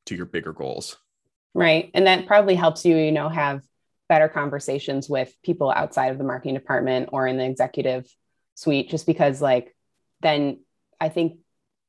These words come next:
Speaker 2: the success of being a good marketer and growing in your career is being able to, like,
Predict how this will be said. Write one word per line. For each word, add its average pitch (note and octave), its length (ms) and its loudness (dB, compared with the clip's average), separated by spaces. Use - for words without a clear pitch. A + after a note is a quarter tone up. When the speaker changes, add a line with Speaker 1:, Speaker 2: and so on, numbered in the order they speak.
Speaker 2:
the E3+ 80 -8
success F3 440 -4
of E3 100 -6
being D#3+ 180 2
a D3 120 0
good D3 160 -2
marketer D3 640 -2
and D3 240 -6
growing D#3 320 2
in D3 80 0
your C#3+ 100 -4
career D3 320 -4
is C3+ 100 -8
being D3 200 -4
able C#3+ 200 -6
to, D#3 120 -6
like, B2+ 300 -4